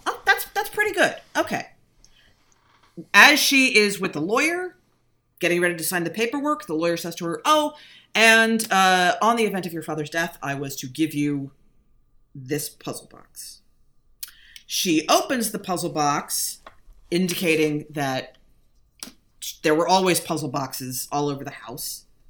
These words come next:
She finds a, a, a clue and a key. She, she rushes to Croft Manor. She finds her father's secret room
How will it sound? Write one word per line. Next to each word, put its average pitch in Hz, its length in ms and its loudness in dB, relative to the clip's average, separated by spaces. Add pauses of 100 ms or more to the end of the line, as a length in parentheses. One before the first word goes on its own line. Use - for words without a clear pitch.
(320)
She - 160 -10
finds 269 640 2
a, 160 60 -2 (540)
a, 131 40 -8
a - 20 -8
clue 262 400 -4
and 160 140 -4
a - 20 -8
key. 170 440 -6 (260)
She, 123 440 -12
she 120 300 -14
rushes 277 440 0
to 190 100 -6
Croft 185 380 -2
Manor. 170 340 0
She - 160 -10
finds 269 360 0
her 233 60 -4
father's 175 360 -2
secret - 320 -8
room 151 320 -2